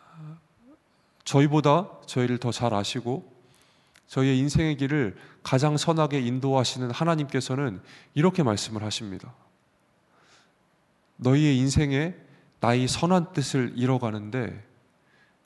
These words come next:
내가 화를 내는 것, 내가 성을 내는 것은 하등 도움이 되지 않는단다." 분노하는 것, 그래서 그 분노를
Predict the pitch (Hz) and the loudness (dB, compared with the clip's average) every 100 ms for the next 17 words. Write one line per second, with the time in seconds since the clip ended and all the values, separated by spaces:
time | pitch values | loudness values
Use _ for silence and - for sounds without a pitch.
0 | _ 120 131 123 - 196 185 131 110 117 | _ -2 0 -2 0 0 2 0 -2 -6
1 | 117 139 - - _ _ _ _ _ 101 | -6 -6 -10 -20 _ _ _ _ _ -6
2 | 104 - 160 151 113 117 113 110 - 127 | -4 -2 0 2 0 -4 -6 -6 -4 -6
3 | 90 - - _ - - 196 180 139 113 | -8 -18 -20 _ -6 0 2 2 0 -2
4 | 107 101 95 - 90 92 95 90 82 - | -4 -4 -6 -8 -10 -10 -10 -10 -12 -18
5 | - _ _ _ _ _ _ _ _ _ | -20 _ _ _ _ _ _ _ _ _
6 | _ _ _ _ _ _ _ _ _ _ | _ _ _ _ _ _ _ _ _ _
7 | - - _ - 139 170 151 135 120 113 | -20 -20 _ 0 4 6 6 4 0 -2
8 | 110 95 - - _ _ 147 135 151 139 | -2 -4 -14 -20 _ _ -2 0 0 -2
9 | 143 156 156 160 123 | 0 2 2 4 2